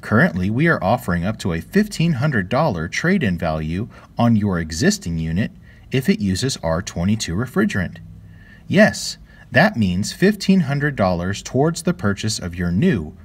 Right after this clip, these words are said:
professionally installed A C unit that will keep your home cool for many years to come, but will also make the environment a safer place for your family.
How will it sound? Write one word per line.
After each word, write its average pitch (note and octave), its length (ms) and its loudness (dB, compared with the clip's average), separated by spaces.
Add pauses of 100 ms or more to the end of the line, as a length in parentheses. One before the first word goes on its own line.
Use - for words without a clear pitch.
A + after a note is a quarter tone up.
professionally D#3+ 760 0
installed A#2+ 520 0
A G#2+ 160 0
C A#2+ 200 -6
unit E2 460 -4 (360)
that D3 140 4
will D#3 120 0
keep G3 320 0
your G#3+ 140 2
home C3+ 260 0
cool G#2 400 0
for F2+ 220 -4
many A2 300 2
years F3 300 0
to G3 120 -2
come, F#2 440 2 (340)
but F#2+ 120 0
will E2+ 240 -4
also C3+ 340 2
make C3 280 -4
the C#3 140 0
environment G#2 600 2
a F2 80 -8
safer F3+ 420 0
place A2+ 380 -2
for - 140 -6
your F#2+ 160 -2
family. F2 500 -6